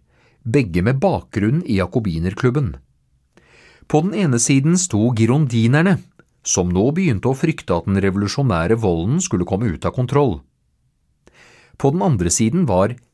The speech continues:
Fjellet, en mindre, men desto mer kompromissløs gruppe politikere. Fjellet søkte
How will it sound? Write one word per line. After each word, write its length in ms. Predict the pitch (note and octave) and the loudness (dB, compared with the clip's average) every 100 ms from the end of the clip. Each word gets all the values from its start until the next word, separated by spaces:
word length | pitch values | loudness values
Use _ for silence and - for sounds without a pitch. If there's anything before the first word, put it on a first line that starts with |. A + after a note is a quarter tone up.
| _ | _
Fjellet, 640 | - - F#2 D#2 D#2+ E3+ A3 _ _ - _ _ _ G2+ | -14 -2 0 0 -2 -4 -4 _ _ -20 _ _ _ -4
en 180 | G#2+ A2 | -2 0
mindre, 540 | G2 F2+ E2 E2+ F#3+ F#3+ _ _ | 0 -2 -2 -2 -2 -4 _ _
men 160 | B2 A#2 | -2 0
desto 320 | F#2+ - A3 | -2 -2 -2
mer 240 | D#3 G2 A#2 | 0 0 0
kompromissløs 880 | B2+ A#2 D3 F#2 - - G#2+ C3+ - | -6 -2 -2 -2 -6 -2 0 0 0
gruppe 260 | C#3+ C3+ - | -4 -4 -4
politikere. 580 | C#3+ B2 A#2 C#3 F3 F3 - _ _ _ _ _ _ _ | 0 0 -2 -2 0 -2 -4 _ _ _ _ _ _ _
Fjellet 720 | - - F#2 D#2 E2 E3+ G3 _ _ - | -14 -2 -2 -2 -2 -2 -4 _ _ -6
søkte 480 | - A#3+ - - | 0 0 0 -6